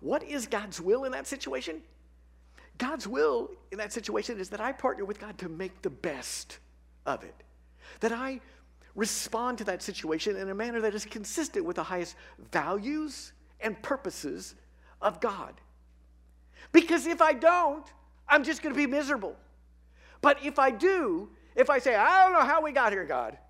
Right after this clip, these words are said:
I don't know why this is happening to me. But work with me, God,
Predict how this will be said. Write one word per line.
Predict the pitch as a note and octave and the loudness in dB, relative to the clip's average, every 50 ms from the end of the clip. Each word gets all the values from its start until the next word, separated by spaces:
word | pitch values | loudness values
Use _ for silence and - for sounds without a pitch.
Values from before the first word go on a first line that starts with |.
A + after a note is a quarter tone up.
| - - - - _ - | -20 -20 -20 -20 _ 2
I | - A3+ | 6 8
don't | E4+ F#4 F#4 | 10 10 12
know | F#4 F#4 | 10 10
why | F4+ F4+ F4+ F4+ | 10 8 8 6
this | F4 E4+ C#4+ | 4 0 -4
is | D4+ C4 | -6 -4
happening | G#3 B3+ C4 B3+ B3+ B3 A#3 A3+ G#3 | -2 0 0 0 0 -2 -4 -4 -4
to | F#3 | -6
me. | E3 D3 B2+ - - _ _ _ _ _ _ _ _ _ _ _ _ _ _ _ _ _ _ _ _ _ _ _ _ _ - - | -10 -12 -14 -18 -20 _ _ _ _ _ _ _ _ _ _ _ _ _ _ _ _ _ _ _ _ _ _ _ _ _ -4 2
But | - F#3 D#3 A#2+ - - - - - _ _ _ _ _ _ _ _ - - - _ _ _ _ - - - - - _ _ - _ _ _ _ _ _ _ _ _ _ _ _ _ _ _ _ _ _ | 4 4 4 4 0 -8 -20 -20 -20 _ _ _ _ _ _ _ _ -20 -20 -20 _ _ _ _ -20 -20 -20 -20 -20 _ _ -20 _ _ _ _ _ _ _ _ _ _ _ _ _ _ _ _ _ _
work | - C3+ F#3 G#3 G3+ G#3 | -6 -6 -6 -6 -6 -6
with | G3 F3+ F3+ - A#2+ | -8 -8 -8 -8 -14
me, | A2+ | -14
God, | G#2 - - E2 D#2 C#2+ D2 D#2 | -12 -12 -14 -14 -14 -14 -14 -16